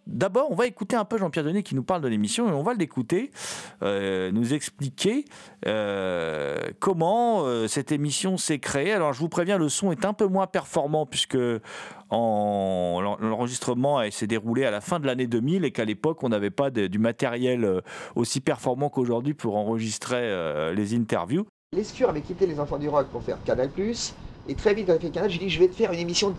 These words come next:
Speaker 2: cinéma populaire et tout, et cetera. » Il m'a, on déjeunait ensemble, il me dit, « C'est pas pour nous. » Il dit, « Là, on veut s'imposer comme la chaîne du cinéma.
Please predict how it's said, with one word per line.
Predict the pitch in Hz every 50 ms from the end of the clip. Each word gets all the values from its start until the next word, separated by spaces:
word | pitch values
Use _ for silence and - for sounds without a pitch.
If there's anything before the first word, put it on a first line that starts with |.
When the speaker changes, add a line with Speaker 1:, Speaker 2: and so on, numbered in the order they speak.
| -
Speaker 2:
cinéma | - - - 180 165 170 165
populaire | - 156 147 175 170 185 190 175
et | 160 151
tout, | 151 175 180
et | 175
cetera. » | - 151 - 156 156 143 139 135 - - - - - - - - -
Il | - 156
m'a, | 160 156 127 101 131 117 - -
on | 156
déjeunait | 151 139 147 147 160 151
ensemble, | 151 165 208 185
il | 170
me | 156
dit, « | 151 -
C'est | - 185
pas | - 202
pour | 190 - 156 165
nous. » | 170 190 202 190
Il | - 151
dit, « | 160 170 - - 131
Là, | 165 208 220
on | 196 185
veut | 165 185
s'imposer | 180 190 165 170 190 196 220
comme | - 151
la | 160
chaîne | 160 190 170
du | 160
cinéma. | 160 - - 160 160 160 156 165 156 147